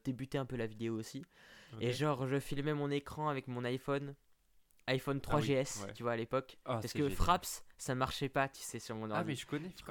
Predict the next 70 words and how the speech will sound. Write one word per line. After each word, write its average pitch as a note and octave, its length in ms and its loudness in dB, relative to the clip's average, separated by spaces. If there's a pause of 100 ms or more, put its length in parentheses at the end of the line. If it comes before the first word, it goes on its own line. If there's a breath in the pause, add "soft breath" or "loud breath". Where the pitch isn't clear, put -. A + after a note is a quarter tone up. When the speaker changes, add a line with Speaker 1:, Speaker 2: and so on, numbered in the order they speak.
Speaker 2:
Fraps, - 160 -14
bah G#2+ 120 -8
oui. C3+ 120 -14 (260)
Speaker 1:
c'était - 200 -2
le - 60 -2
truc D#3+ 160 -4
pour C3 180 2
enregistrer C3+ 460 0
l'écran, C3+ 280 -2
et E3 40 2
Speaker 2:
Ouais, D3 40 2
Speaker 1:
là, D3 60 2
Speaker 2:
bah - 20 2
Speaker 1:
ça B2 80 -2
Speaker 2:
oui. B2 60 -2
Speaker 1:
marchait B2 240 -4
pas, D3+ 100 -2
du C#3+ 100 -4
coup, C#3 120 -4
je - 100 -8
filmais D3 160 2
avec C#3 140 0
mon C3 100 -2
écran, C#3 340 -2 (240 loud breath)
et B2+ 60 2
je B2 60 0
disais, « B2+ 260 -2 (320 loud breath)
Alors A3 260 6
voilà, A3+ 300 2
salut A3+ 300 -2
tout A3+ 140 -2
le G#3 60 0
monde, B3 220 -2
aujourd'hui, G3+ 300 2
on G3 60 0
va F3+ 120 4
apprendre F3+ 400 -2
à D#3+ 80 4
rentrer E3 360 2
dans D#3+ 100 2
le D3+ 100 4
Nether. » E3 420 4 (640 soft breath)
C'était - 140 -6
un A2 220 0
monde, B2+ 320 -2
euh, A#2 180 4
des A#2 220 0
enfers C3+ 320 0
dans A#2 100 2
Speaker 2:
D'accord. A2 160 0
Speaker 1:
Minecraft, A#2+ 340 -4
Speaker 2:
J'ai B2 80 2
Speaker 1:
là. A#2+ 60 4
Speaker 2:
jamais C3 240 4
joué B2 120 2
à A#2 40 4
Minecraft, G#2+ 380 -4
je - 40 -16
suis G#2+ 100 -6
désolé G2 300 -4
Speaker 1:
Ah C3 120 4
Speaker 2:
pour C#3 80 8
Speaker 1:
ouais, C3 160 4
Speaker 2:
tous G2+ 80 -8
les F#2+ 140 -6
Speaker 1:
c'était, C3 380 2
Speaker 2:
pluriels. A#2+ 40 -8
Speaker 1:
bah, C3 180 2 (220)
en C#3+ 60 -2
fait, F3 280 0